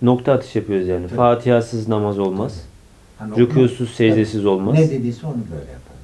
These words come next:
Speaker 2: Bunlardan iadesi gerekir.
Speaker 1: Hmm. Evet,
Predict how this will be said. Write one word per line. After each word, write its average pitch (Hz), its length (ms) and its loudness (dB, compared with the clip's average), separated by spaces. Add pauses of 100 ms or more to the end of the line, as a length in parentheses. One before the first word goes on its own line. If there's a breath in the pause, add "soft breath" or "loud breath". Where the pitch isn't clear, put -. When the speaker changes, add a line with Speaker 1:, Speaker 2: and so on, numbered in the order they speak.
(400 soft breath)
Speaker 2:
Bunlardan 127 400 -6
iadesi 98 500 -14
gerekir. - 380 -18 (3500)
Speaker 1:
Hmm. 95 80 -14 (3500)
Evet, 98 120 -12